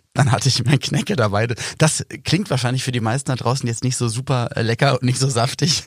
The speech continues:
<laughs> wie man das gerne haben möchte. Es tut mir halt so leid, weil ich einfach wirklich immer alles so s-, zubereitet dabei habe oder einfach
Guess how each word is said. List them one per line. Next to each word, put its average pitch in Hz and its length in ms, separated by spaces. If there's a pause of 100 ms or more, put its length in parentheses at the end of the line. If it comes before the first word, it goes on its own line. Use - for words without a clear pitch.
<laughs> - 100
wie 110 100
man 117 100
das 127 140
gerne 117 260
haben 120 220
möchte. 117 340 (500)
Es - 160
tut - 200
mir 156 240
halt 123 200
so 127 200
leid, 131 380
weil 113 140
ich - 140 (160)
einfach 120 260 (220)
wirklich 143 400
immer 135 300
alles 131 200
so 131 360
s-, 107 160 (100)
zubereitet 127 540
dabei 117 280
habe 127 320
oder 127 360
einfach 131 260